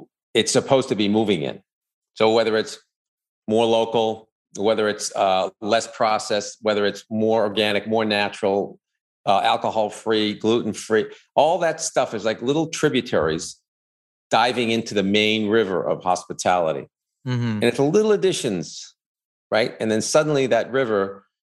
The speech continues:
Speaker 1: becomes populated in a different way, you know, and that's just what's happened with the food world. Um, and, you know, you're always gonna have three-star restaurants and fancy restaurants and temples of gastronomy and all that. But I think most people,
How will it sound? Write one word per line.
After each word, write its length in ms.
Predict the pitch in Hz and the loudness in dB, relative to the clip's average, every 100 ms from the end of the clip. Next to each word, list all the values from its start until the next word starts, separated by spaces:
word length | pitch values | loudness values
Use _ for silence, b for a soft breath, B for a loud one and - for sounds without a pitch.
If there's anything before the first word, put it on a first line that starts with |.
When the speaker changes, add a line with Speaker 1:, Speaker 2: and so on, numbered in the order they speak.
| - | -14
Speaker 1:
becomes 360 | 113 120 101 | -2 0 0
populated 640 | - 123 123 117 95 90 87 | 0 0 0 2 2 0 -2
in 160 | 98 | -2
a 80 | 95 | -2
different 360 | 82 98 92 92 | 0 -2 -2 0
way, 240 | 123 69 | 0 0
you 80 | 71 | -2
know, 160 | 80 82 | -2 0
and 140 | 85 | 0
that's 220 | 90 - | 0 0
just 220 | 107 - - | -2 -2 -2
what's 200 | 95 - | -2 0
happened 380 | 101 98 98 | 0 0 -2
with 120 | 87 - | -4 -6
the 80 | |
food 220 | - 135 135 | -4 -2 -2
world. 260 | - - _ b b b _ | -4 -8 _ b b b _
Um, 560 | - 90 87 85 82 - _ _ | 0 2 2 -2 -6 -10 _ _
and, 400 | 101 92 92 87 - _ _ _ _ | 0 2 0 -4 -12 _ _ _ _
you 80 | 107 | 0
know, 60 | 104 | 2
you're 200 | 95 98 | 4 4
always 200 | 143 120 | 2 0
gonna 180 | 104 82 | -2 -2
have 320 | 90 85 - _ _ _ - - - | -2 -4 -8 _ _ _ -14 -14 -8
three-star 400 | - 90 - 90 | -2 0 2 2
restaurants 480 | 80 80 80 80 - | 2 -2 -4 -4 -2
and 180 | 73 - | -2 0
fancy 360 | 95 90 - | 0 0 -2
restaurants 580 | 80 78 - 76 71 - | 0 -2 -2 -6 -6 -10
and 140 | - - | -14 -6
temples 440 | - 107 98 85 | 0 2 2 0
of 100 | 82 | -4
gastronomy 540 | 78 80 82 87 85 82 | -4 -2 0 0 0 -2
and 100 | 82 | 0
all 140 | 87 | 2
that. 220 | 87 80 - _ _ _ _ _ _ _ _ _ _ _ _ _ _ _ _ | 2 0 -6 _ _ _ _ _ _ _ _ _ _ _ _ _ _ _ _
But 100 | 170 | 2
I 60 | 185 | 2
think 340 | 220 - - - | 2 -2 -8 0
most 280 | 170 170 - | 0 0 0
people, 520 | 190 - 120 143 | 0 2 0 0